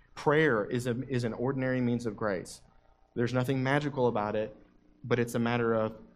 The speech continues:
the same way that you call your friend or your family member up, "Hey, how are you doing? What's going on in your life?" We have access to the Lord. You can talk to him about anything, even the smallest thing that you think isn't a big deal.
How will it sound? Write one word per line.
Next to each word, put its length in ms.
the 80
same 320
way 140
that 100
you 100
call 280
your 140
friend 280
or 80
your 100
family 300
member 260
up, 120
"Hey, 260
how 140
are 60
you 80
doing? 200
What's 180
going 160
on 60
in 20
your 80
life?" 220
We 120
have 180
access 480
to 60
the 100
Lord. 480
You 100
can 80
talk 240
to 40
him 120
about 280
anything, 520
even 180
the 80
smallest 480
thing 160
that 60
you 120
think 220
isn't 220
a 40
big 220
deal. 260